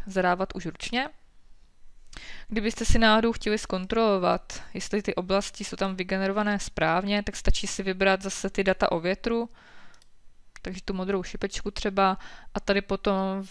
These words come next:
ve vlastnostech, datech o větru máte možnost editovat zóny a tady vidíte ty jednotlivé oblasti a ty jednotlivé součinitele. Dříve to teda fungovalo, takže jste si dávali tady ten ruční návrh a tady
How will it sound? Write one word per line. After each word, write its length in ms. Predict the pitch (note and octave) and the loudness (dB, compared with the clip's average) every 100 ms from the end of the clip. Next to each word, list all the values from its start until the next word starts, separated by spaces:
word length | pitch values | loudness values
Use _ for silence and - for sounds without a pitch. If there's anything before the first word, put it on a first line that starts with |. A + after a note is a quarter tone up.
| - | 0
ve 240 | F#3+ F#3+ F#3 | 4 4 4
vlastnostech, 680 | F#3+ F#3+ G#3 G#3 - F#3+ G3 | 2 2 -2 -4 0 2 2
datech 300 | F#3 F#3+ - | 2 0 0
o 80 | E3 | -2
větru 360 | F3+ F#3+ G3 | 0 0 0
máte 300 | F#3 F#3 F#3 | 2 0 0
možnost 360 | F#3 F#3 F#3+ - | -4 -2 -4 -2
editovat 480 | F#3 F#3+ F#3 D#3+ - | -4 -2 0 -2 2
zóny 440 | G3+ G3+ G3 G3 - - - - - | 2 2 0 -2 -6 -18 -20 -20 -18
a 40 | - | -2
tady 200 | G3 F#3+ | 0 0
vidíte 600 | F3 - F3+ - F#3 F3+ | -2 -12 -8 2 2 2
ty 100 | F#3 | 0
jednotlivé 500 | F3 F3 F3+ F#3 F#3 | -4 -4 0 2 2
oblasti 640 | D#3+ E3 E3 - D#3+ E3 - - - - - - | 2 0 -2 -2 -6 -6 -10 -14 -20 -20 -20 -6
a 140 | F3 | -4
ty 120 | F3 F3 | -2 -2
jednotlivé 360 | F3 - F#3+ | -4 -2 -2
součinitele. 840 | G3 F3 E3 - F3 F3 E3+ E3+ F3+ - - - - - - - - - - - - - - - - - - - - - - - | 0 -4 -6 -6 -8 -4 -2 -2 -6 -12 -14 -16 -16 -18 -20 -18 -18 -18 -18 -20 -20 -20 -20 -20 -20 -18 -16 -16 -16 -20 -20 -14
Dříve 320 | G3+ - G3+ | -4 0 2
to 80 | G#3+ | 2
teda 160 | - A3 | 4 2
fungovalo, 460 | - G3 G3 G#3 | 4 -2 6 6
takže 220 | G3+ G#3 F#3+ | 6 0 -2
jste 140 | - | -8
si 140 | - | -4
dávali 300 | G3 G3 G3 | 2 4 4
tady 120 | G3 F#3+ | 2 0
ten 160 | G3 | 0
ruční 340 | F#3+ - - G3+ | -2 -2 -2 0
návrh 540 | E3+ E3 F3+ F#3 - | 2 2 2 2 0
a 60 | F#3+ | -6
tady 320 | F3+ F3 - | -6 -4 -6